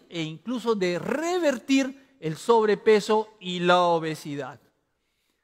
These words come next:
¿Qué otros fenómenos acompañarán a la nueva normalidad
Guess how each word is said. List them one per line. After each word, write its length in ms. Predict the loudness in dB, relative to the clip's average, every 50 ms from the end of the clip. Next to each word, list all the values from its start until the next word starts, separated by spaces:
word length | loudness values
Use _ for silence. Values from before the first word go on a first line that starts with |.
| _ _ _ _ _ _ _ _ _
¿Qué 180 | _ -6 -2 0
otros 260 | 0 0 0 -4 -4
fenómenos 600 | -2 -2 -2 0 0 -2 -2 -2 -2 -4 -4 -6 -8
acompañarán 880 | -10 -10 -10 -10 -10 -6 -4 -4 -4 -4 -4 -4 -4 -4 -4 -6 -8 -8
a 80 | -6 -6
la 140 | -4 -4 -6
nueva 360 | -6 -6 -4 -4 -2 -2 -4
normalidad 560 | -4 -8 -10 -10 -10 -10 -8 -6 -6 -6 -8